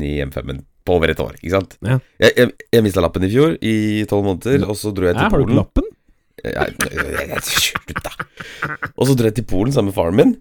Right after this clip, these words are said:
Speaker 2: Ja.
Speaker 1: og så ringer Joakim. Eh, for han er, han har, eh, M fem-en min, selvfølgelig. Han bruker jo den.
Speaker 2: Mm.
Speaker 1: Han ringer meg bare, «Eh, du, eh, aircondition har sluttet å funke», sier han. Ja, det hørtes ut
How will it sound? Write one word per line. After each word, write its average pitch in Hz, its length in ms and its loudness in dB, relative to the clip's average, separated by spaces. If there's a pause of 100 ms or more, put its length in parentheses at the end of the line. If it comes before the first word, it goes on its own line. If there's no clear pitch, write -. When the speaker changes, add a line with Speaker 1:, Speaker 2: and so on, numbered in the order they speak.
(120)
Speaker 2:
Ja. 104 100 -2
Speaker 1:
og 110 60 4
så 120 120 2
ringer 87 280 2
Joakim. 82 460 0 (360)
Eh, 85 840 0
for 95 120 -2
han 85 160 0
er, 78 160 0
han 82 240 -2
har, 71 320 0
eh, 78 220 0
M 73 100 -4
fem-en 73 220 -4
min, 107 100 -2
selvfølgelig. 127 460 -2
Han 92 160 -2 (160)
bruker 82 240 -2
jo 87 80 4
den. - 80 -6 (340)
Speaker 2:
Mm. 117 220 4
Speaker 1:
Han 104 120 0
ringer 87 200 -2
meg 98 100 -2
bare, 101 200 0 (840)
«Eh, 131 240 4
du, 151 100 4
eh, 156 540 6
aircondition 98 480 0
har 110 80 0
sluttet 110 220 -2
å - 20 -12
funke», 117 240 -2
sier 127 160 -2
han. - 60 -16 (340)
Ja, - 180 -4
det 117 360 -2 (260)
hørtes 98 340 -2
ut 98 140 -4